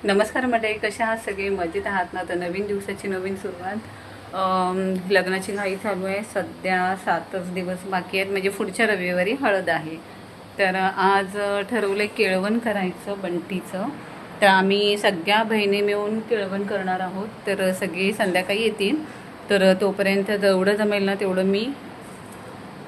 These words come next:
थोडीफार कामं करून ठेवते. ब-, तर आमचा मेनू आहे मटण, चिकन, पण बंटीला आवडतो खेकडा म्हणून मी खेकडे घेतले.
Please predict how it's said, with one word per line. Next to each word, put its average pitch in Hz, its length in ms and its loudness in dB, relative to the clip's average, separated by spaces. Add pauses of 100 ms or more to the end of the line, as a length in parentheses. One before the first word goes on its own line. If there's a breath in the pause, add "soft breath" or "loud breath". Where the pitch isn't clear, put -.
(960)
थोडीफार 208 400 6
कामं 196 280 4
करून 196 280 0
ठेवते. 196 380 0
ब-, 202 260 0
तर 233 240 8
आमचा 220 720 6
मेनू 220 300 2
आहे 214 360 0
मटण, 190 640 0
चिकन, 190 600 -2 (1200)
पण 190 160 6
बंटीला 180 360 4
आवडतो 180 520 2
खेकडा 180 380 2
म्हणून 175 260 2
मी 175 180 2
खेकडे 180 440 -4
घेतले. 185 300 -6